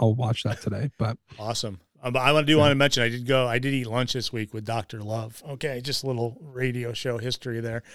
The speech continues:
Speaker 2: Had, like, this, uh, big broadcasting luncheon thing, and, uh,
Speaker 1: There are a lot of, uh, names in those pictures. I saw somebody put up a, a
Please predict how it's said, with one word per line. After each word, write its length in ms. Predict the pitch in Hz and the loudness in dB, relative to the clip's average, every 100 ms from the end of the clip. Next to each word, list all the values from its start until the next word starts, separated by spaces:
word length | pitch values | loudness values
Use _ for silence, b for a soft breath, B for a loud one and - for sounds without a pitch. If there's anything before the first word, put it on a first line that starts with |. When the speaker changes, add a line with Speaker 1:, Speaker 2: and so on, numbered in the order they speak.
| B B B B _ | B B B B _
Speaker 2:
Had, 200 | 131 117 | -6 -2
like, 160 | 113 | -4
this, 320 | - 110 - | -2 -2 -2
uh, 180 | 120 107 | -2 -4
big 300 | 104 123 104 | -4 -8 -6
broadcasting 960 | 123 117 113 - 120 113 - 117 110 104 | -4 0 -2 0 0 2 0 -2 -6 -6
luncheon 440 | 110 113 - 110 | -4 -4 -2 -2
thing, 320 | 104 113 107 107 | -2 -4 -2 -4
and, 100 | 107 | -4
uh, 320 | 101 104 107 | -6 -8 2
Speaker 1:
There 60 | 123 | 6
are 40 | |
a 40 | |
lot 180 | 104 120 | 6 6
of, 200 | 120 92 | 6 4
uh, 160 | 104 98 | 2 2
names 400 | 98 101 98 101 | 0 -2 -2 -2
in 80 | 98 | 0
those 180 | 98 | -2
pictures. 460 | - 107 - 107 104 | 0 -2 0 -2 0
I 80 | 104 | -2
saw 400 | - 104 101 98 | 0 2 2 0
somebody 400 | - 110 101 98 | 0 0 0 -2
put 240 | - 107 | -2 -2
up 160 | 101 - | -2 -2
a, 240 | 110 | -2
a 60 | 107 | -2